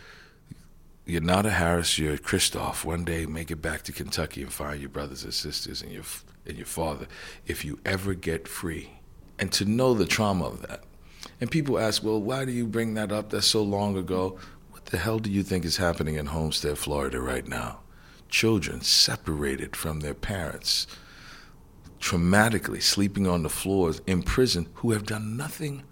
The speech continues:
wrong. Nothing. Nothing. And if you think walking into a country without the proper documentation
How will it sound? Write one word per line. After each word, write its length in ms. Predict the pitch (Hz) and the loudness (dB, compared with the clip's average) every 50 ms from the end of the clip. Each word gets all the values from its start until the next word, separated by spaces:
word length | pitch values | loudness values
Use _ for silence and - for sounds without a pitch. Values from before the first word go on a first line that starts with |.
| - - - - | -20 -20 -16 -10
wrong. 580 | 113 120 135 139 131 104 - - - - - - - - - - - - - - - - - - - - | -6 -4 -4 -2 -2 -4 -6 -6 -10 -12 -16 -18 -20 -20 -20 -20 -20 -20 -20 -20 -20 -20 -20 -18 -10 -6
Nothing. 680 | 110 117 135 139 - - - - - - 62 60 - - - - - - - - - - - - - - - - - - - - - - - - | -4 -2 -2 -2 -4 -4 -6 -8 -8 -8 -10 -12 -14 -16 -20 -20 -20 -20 -20 -20 -20 -20 -20 -20 -20 -20 -20 -20 -20 -20 -20 -20 -20 -16 -6 -2
Nothing. 440 | 92 117 135 - - - 87 85 | -2 0 0 -2 -2 -2 0 2
And 120 | 90 95 104 | 4 6 6
if 160 | 104 104 - | 6 6 4
you 120 | 143 165 | 0 0
think 280 | 160 - 135 123 117 104 | 2 2 2 0 2 2
walking 360 | 104 107 113 110 107 117 110 | 4 4 4 4 2 0 0
into 320 | 107 104 104 104 104 101 95 | 2 0 0 0 2 0 0
a 40 | |
country 460 | 87 - - 104 98 98 - 98 95 90 | 0 0 -2 -2 -2 -2 0 0 0 0
without 680 | 87 80 78 78 85 90 90 92 95 87 - - - - - - - - - - - | 0 0 0 0 2 2 2 2 0 -2 -4 -6 -16 -18 -18 -18 -18 -18 -16 -10 -10
the 80 | 69 | -10
proper 500 | - - - - - 98 92 - - 95 | -10 -8 -4 4 6 6 6 6 4 0
documentation 1000 | 87 73 92 90 87 - 87 82 80 78 76 - - 90 85 82 - - 73 73 | 4 4 4 4 4 2 0 -2 -2 -2 -2 0 0 0 0 0 0 -2 -2 -6